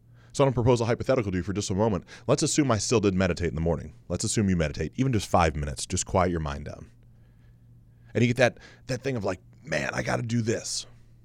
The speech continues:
For me, that used to come in the shower. So I'm sure as you're listening, at some point you're going to shower either in the next twenty-four hours or you have in the past twenty-four hours. And you sit there and you let the water pour down over your head and you wash your hair out with shampoo. And there's this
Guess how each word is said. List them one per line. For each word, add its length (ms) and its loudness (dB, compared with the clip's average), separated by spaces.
For 180 -2
me, 260 2
that 180 2
used 220 0
to 60 -2
come 200 2
in 100 4
the 60 4
shower. 380 0
So 120 0
I'm 120 2
sure 200 6
as 80 6
you're 120 4
listening, 320 2
at 100 -2
some 180 2
point 200 0
you're 80 0
going 180 2
to 60 2
shower 380 2
either 300 0
in 180 -4
the 80 0
next 260 0
twenty-four 440 2
hours 220 2
or 100 -4
you 80 -4
have 160 -6
in 60 -6
the 80 -4
past 340 -8
twenty-four 360 -10
hours. 260 -20
And 60 -2
you 20 -4
sit 180 -4
there 100 0
and 80 -2
you 40 -2
let 100 -6
the 60 -8
water 260 -2
pour 240 -2
down 160 0
over 160 -2
your 80 0
head 260 0
and 140 -6
you 180 -18
wash 260 -8
your 100 -4
hair 200 -4
out 140 -2
with 100 -10
shampoo. 420 0
And 1000 -10
there's 120 -2
this 200 -6